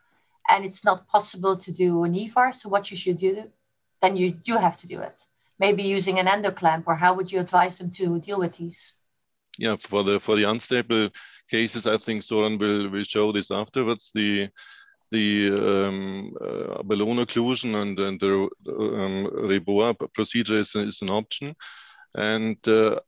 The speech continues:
Speaker 2: however, we have to, to, uh, be aware that,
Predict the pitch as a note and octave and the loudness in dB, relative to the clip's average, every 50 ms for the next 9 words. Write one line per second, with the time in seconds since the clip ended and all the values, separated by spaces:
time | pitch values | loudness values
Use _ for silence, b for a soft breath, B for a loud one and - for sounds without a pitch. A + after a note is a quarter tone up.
0 | _ - A#2+ A#2+ A#2 A2+ B2 C3 B2+ B2 A#2 - - - - _ _ _ _ - | _ -4 0 2 2 4 4 4 2 2 0 0 -2 -6 -10 _ _ _ _ -20
1 | - - - - A#2+ A#2 B2 B2+ - - C3 A#2 A2+ A2+ A2+ A2 A2 A2 G#2 - | -18 -16 -10 -4 0 0 0 0 0 0 0 0 2 2 2 2 0 -2 -4 -6
2 | - A#2+ A2 G#2+ G#2+ A2 A2 G#2+ G#2+ A2+ - - - - A#2 A2+ A2 A2 G2+ G2+ | -4 -2 0 0 2 2 2 0 0 -4 -6 -6 -6 -4 -2 -2 -2 -2 -4 -2
3 | A2+ A#2 A2+ A2 F#2+ G#2+ A2+ B2+ C#3 B2 A#2 A2 G#2 | 0 2 2 2 2 2 2 2 2 2 2 2 2